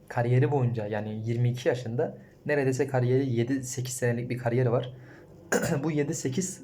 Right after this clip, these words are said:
e, senelik kariyerinde Inaki Pena kaç maça çıkmış? Kaç yol-, gol, kaç gol yemiş? Bunlar da önemli. Inaki Pena farklı yaş kategorilerinde uefa Gençlik Ligi, Promion La Liga iki,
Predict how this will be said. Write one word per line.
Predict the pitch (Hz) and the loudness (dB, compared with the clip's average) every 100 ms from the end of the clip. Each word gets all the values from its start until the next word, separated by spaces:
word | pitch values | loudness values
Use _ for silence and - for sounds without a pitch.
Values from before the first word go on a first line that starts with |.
| - | -8
e, | 127 | -6
senelik | 127 135 135 135 131 | -4 -2 -2 -2 0
kariyerinde | 170 143 117 120 156 | 2 4 2 2 -2
Inaki | 151 156 - | -2 -4 -2
Pena | 165 151 151 - - - - | -2 2 0 -2 -12 -18 -4
kaç | 170 175 | 0 0
maça | 165 131 | 2 2
çıkmış? | 123 - 110 - - - - - - - - - - - - | 2 0 -6 -10 -12 -18 -20 -20 -20 -18 -20 -20 -20 -20 -8
Kaç | - 151 - | 2 2 4
yol-, | 127 120 - | 2 2 2
gol, | 123 117 | 0 0
kaç | - 147 147 | 0 0 2
gol | 139 127 | 4 4
yemiş? | 113 104 - - - - - | 2 -2 -10 -14 -20 -20 -16
Bunlar | 151 170 170 127 | 0 4 4 4
da | |
önemli. | 113 120 170 233 - - - - | 2 2 0 -2 -8 -20 -20 -10
Inaki | 143 160 180 180 185 | -2 0 0 0 0
Pena | 175 156 165 - | 2 2 -2 -6
farklı | - 135 127 151 - - | -4 -2 0 -4 -6 0
yaş | 143 143 | 0 0
kategorilerinde | 135 131 123 117 117 117 | -2 0 2 2 0 0
uefa | 123 123 123 131 | 2 2 4 2
Gençlik | 123 123 - 120 123 | 2 0 -2 -4 -2
Ligi, | 113 113 120 - - - - | 0 0 -2 -6 -18 -18 -2
Promion | 139 127 127 127 | 2 4 6 6
La | 123 | 6
Liga | 123 123 123 120 | 6 4 4 2
iki, | 123 - 113 113 | -2 -2 -2 -2